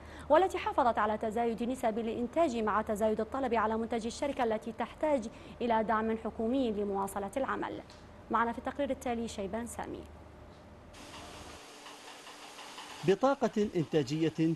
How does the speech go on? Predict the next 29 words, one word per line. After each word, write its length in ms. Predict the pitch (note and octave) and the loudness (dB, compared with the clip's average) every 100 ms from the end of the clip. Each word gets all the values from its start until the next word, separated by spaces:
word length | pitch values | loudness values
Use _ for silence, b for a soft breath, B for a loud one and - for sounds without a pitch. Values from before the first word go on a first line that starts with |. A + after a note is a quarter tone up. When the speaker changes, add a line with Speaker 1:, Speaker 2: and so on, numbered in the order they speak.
| - | 0
Speaker 2:
تصل 220 | C#3+ D3+ | 0 2
إلى 400 | C3+ D3+ C#3+ C#3 | 2 2 4 4
مائة 360 | D#3 D3 C#3+ C#3 | 4 2 0 0
طن 120 | D3+ | 0
شهريًا 520 | - D3 C3 D3+ D3 | 2 0 2 2 4
من 320 | D#3+ F#3 D#3 C3 | 4 4 4 4
القابل 440 | A#2+ - C#3+ C3 | 2 2 2 2
الكهربائي 720 | A#2 C3+ B2+ B2 B2+ - D#3+ | 0 0 0 2 2 2 2
والكيبل 600 | F#3 B2+ A2 - D3 C3+ | 2 2 2 2 4 4
الهوائي 680 | C3+ A#2 B2+ B2+ D3+ D#3+ G3 D3 | 2 4 4 4 4 2 2 2
هو 160 | C#3+ | 4
معدل 500 | B2+ B2 A#2+ C#3+ C#3 | 4 4 2 4 4
الإنتاج 560 | C3 - B2+ - D3 D#3+ | 4 0 0 4 4 4
في 260 | - D3 B2+ | 2 0 2
هذا 260 | F3 F3+ | 4 4
المعمل، 540 | E3+ C3 G2+ G#2+ G2+ F#2+ - - - - - B2+ | 4 4 2 -2 -2 -4 -8 -20 -20 -20 -8 2
وهو 300 | C3+ C3 A#2 | 4 6 4
من 180 | A#2 | 2
بين 360 | A2+ C#3+ E3 F#3 | 4 4 4 2
ستة 440 | E3 F3+ C3+ B2 | 0 0 0 0
معامل 500 | A#2+ A2 C3+ D3 E3+ | 0 2 2 2 2
في 180 | F3+ B2+ | 0 -2
شركة 640 | A2 C3 D3 D3 B2 C3 | 0 2 2 0 0 0
أور 140 | D3+ C#3+ | 2 4
العامة، 540 | B2+ A2+ D3 D3+ E3 - - G#3+ | 4 4 4 4 2 -2 -6 -6
إحدى 380 | - - F3 | -6 0 2
شركات 640 | D3+ D3 B2+ - C#3+ D#3+ D3 | 2 0 0 2 2 2 0
وزارة 360 | B2+ C#3+ C#3 B2 | 2 2 2 0
الصناعة 520 | C3+ - C#3 D#3+ C#3 | -2 2 2 2 0